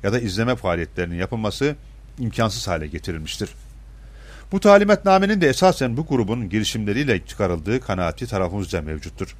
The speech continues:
Yine iki bin bir yılında yapılan idari düzenlemelerle İstanbul'da özellikle cep telefonu dinlemeleri, istihbarat, kaçakçılık ve organize suçlarla mücadele daire başkanlıkları üzerinden yapılması zorunluluğu getirilmiş,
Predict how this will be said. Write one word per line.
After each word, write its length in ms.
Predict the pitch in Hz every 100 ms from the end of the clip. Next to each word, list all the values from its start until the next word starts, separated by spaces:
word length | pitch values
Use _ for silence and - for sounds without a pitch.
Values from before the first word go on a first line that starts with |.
| - - - - - - - - -
Yine 200 | 226 214
iki 200 | 185 202
bin 100 | 185
bir 80 | 185
yılında 280 | 175 156
yapılan 340 | 156 127 147 143
idari 300 | 131 127 147
düzenlemelerle 680 | 107 107 95 95 123 147 151
İstanbul'da 500 | - 160 139 107 104
özellikle 480 | 101 135 147 -
cep 200 | 123 143
telefonu 360 | - 101 92 101
dinlemeleri, 600 | 90 90 85 82 127 175 - -
istihbarat, 640 | - 127 120 95 95 - -
kaçakçılık 520 | - 104 - 131 -
ve 40 |
organize 400 | 104 104 110 131
suçlarla 460 | 113 - 127 95 82
mücadele 480 | 85 101 98 110 92
daire 280 | 87 113
başkanlıkları 580 | 95 - 85 78 - 85
üzerinden 460 | 80 87 85 110 123 - -
yapılması 420 | 101 113 107 98
zorunluluğu 480 | 110 92 87 82 87
getirilmiş, 640 | 80 80 80 90 160 -